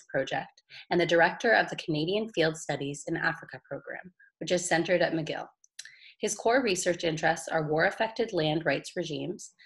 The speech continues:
the peace process and recovery from armed conflict, and the intersection between land rights and environmental change. He has published numerous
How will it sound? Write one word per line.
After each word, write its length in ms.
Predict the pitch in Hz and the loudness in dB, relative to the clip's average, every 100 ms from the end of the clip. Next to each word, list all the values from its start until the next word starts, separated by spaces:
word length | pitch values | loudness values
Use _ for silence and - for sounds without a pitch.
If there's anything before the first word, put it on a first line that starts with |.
| _ | _
the 60 | - | -18
peace 340 | - 196 208 | -8 -6 -6
process 460 | - 220 214 254 247 | -2 -2 0 -2 0
and 120 | 202 | -2
recovery 600 | 208 - 151 147 147 165 | -2 -2 -2 0 -4 -4
from 240 | 160 151 151 | -6 -6 -2
armed 320 | 156 170 190 - | 0 0 -2 -6
conflict, 520 | 143 135 165 147 _ - - - | -8 -6 -8 -8 _ -20 -20 -10
and 80 | 196 | 0
the 120 | 185 | 2
intersection 640 | 190 240 262 - 160 - 165 | 2 -2 -2 -2 -2 0 -2
between 360 | 160 - 156 | -4 -2 -2
land 320 | 147 156 180 202 | 0 0 2 2
rights 240 | 226 - | 0 -2
and 100 | 170 | -2
environmental 640 | 156 147 147 160 147 139 156 | 0 0 0 0 -4 -6 -8
change. 520 | - - - - _ _ _ _ _ _ | -6 -10 -12 -20 _ _ _ _ _ _
He 120 | - 202 | -2 -2
has 120 | 180 | 2
published 420 | 190 185 220 - | 2 2 2 2
numerous 480 | 180 175 208 233 | 4 4 4 0